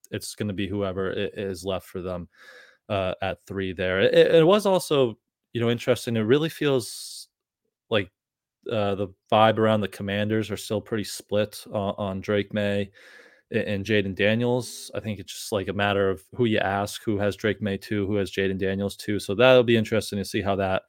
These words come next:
that one kinda unfolds. Obviously, that's big with them sitting at that, that number two pick. But as they, you know, go through these top thirty and private, private visits and workouts now, uh, if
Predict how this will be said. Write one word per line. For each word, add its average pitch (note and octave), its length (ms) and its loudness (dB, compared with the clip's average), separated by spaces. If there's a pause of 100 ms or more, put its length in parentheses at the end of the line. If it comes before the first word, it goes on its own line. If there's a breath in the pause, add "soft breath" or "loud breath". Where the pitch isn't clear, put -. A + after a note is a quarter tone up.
(560 soft breath)
that A#2+ 160 8
one A2+ 160 4
kinda G#2+ 320 0
unfolds. G2+ 720 -2
Obviously, G#2 400 0
that's F#2+ 180 -2
big F#2+ 240 -2
with F#2 140 -6
them F#2+ 160 -2
sitting F#2+ 320 -6
at F#2 160 -4
that, G2+ 220 -2
that G2 160 0
number F#2+ 320 -2
two F#2+ 180 -8
pick. - 340 -4
But F#2+ 240 -2
as F#2+ 160 -4
they, G2 260 0 (420)
you A#2 100 -2
know, G#2 80 0
go G#2+ 160 4
through G#2 300 -2
these G2 160 -2
top - 300 2
thirty G#2+ 360 2
and G2 160 -4
private, G2 440 0 (260)
private G#2 360 0
visits G2 380 -2
and F#2+ 100 -4
workouts F#2+ 540 -2
now, F#2+ 280 -2 (540 loud breath)
uh, G2 300 4
if G#2 260 0